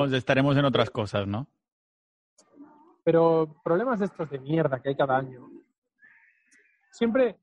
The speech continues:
Speaker 1: fíjate, fija-, fíjate lo, lo importante que son los gráficos y las medias móviles, que si tú miras el Nasdaq o el Dow Jones, el S and P quinientos, siempre es, van subiendo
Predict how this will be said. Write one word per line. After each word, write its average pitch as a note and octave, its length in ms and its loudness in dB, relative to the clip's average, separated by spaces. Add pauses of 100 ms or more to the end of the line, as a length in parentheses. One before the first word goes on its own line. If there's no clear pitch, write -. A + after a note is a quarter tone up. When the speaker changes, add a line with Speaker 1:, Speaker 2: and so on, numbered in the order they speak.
Speaker 1:
fíjate, A#3+ 300 -6 (240)
fija-, A#3 220 -14
fíjate A3 340 -6
lo, E3+ 280 -4
lo D3+ 100 -10
importante C#3+ 480 -12
que E3+ 60 -6
son D3 180 -16
los A#2+ 120 -20
gráficos C3 420 -2
y - 40 -14
las A#2 120 -18
medias C#3 320 0
móviles, A#2+ 520 -14
que C#3+ 200 0 (220)
si - 140 -4
tú A3 100 0
miras A3+ 240 4
el B2+ 160 -10
Nasdaq C3 480 -2
o B2+ 80 -6
el B2 80 -6
Dow C3+ 160 4
Jones, C#3+ 320 0
el B2 100 -20
S C#3+ 120 -10
and E3 80 -8
P D3 100 -10
quinientos, C#3 520 -6
siempre D#3 420 0
es, - 200 -20 (280)
van G#3+ 160 2
subiendo C3 600 -2